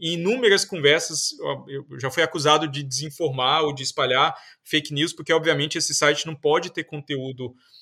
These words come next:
é, é, legítimo, porque ele é feio. Então, mais um, um aspecto negativo de se envolver no debate público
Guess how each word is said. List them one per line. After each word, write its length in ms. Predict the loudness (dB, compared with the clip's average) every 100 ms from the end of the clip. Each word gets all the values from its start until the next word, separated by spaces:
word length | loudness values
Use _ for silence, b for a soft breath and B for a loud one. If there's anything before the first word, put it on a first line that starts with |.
| b
é, 540 | -6 -2 2 2 2 0
é, 40 |
legítimo, 520 | 4 4 2 -4 -6 -10
porque 260 | -8 2
ele 100 | 4
é 60 | 4
feio. 520 | 2 0 0 0 -6 _ -20 -18
Então, 720 | -10 -6 -6 -6 -8 -10 -14 -18 _
mais 260 | -4 -4 -4
um, 260 | -8 -10 -14 _ _ _ _ _ _ -4
um 100 | -4
aspecto 400 | 4 4 4 2
negativo 460 | 4 6 4 -2
de 60 | -2
se 60 |
envolver 260 | 0 0 0
no 60 | 2
debate 360 | 2 2 0
público 540 | -6 -8 -6 -6 -6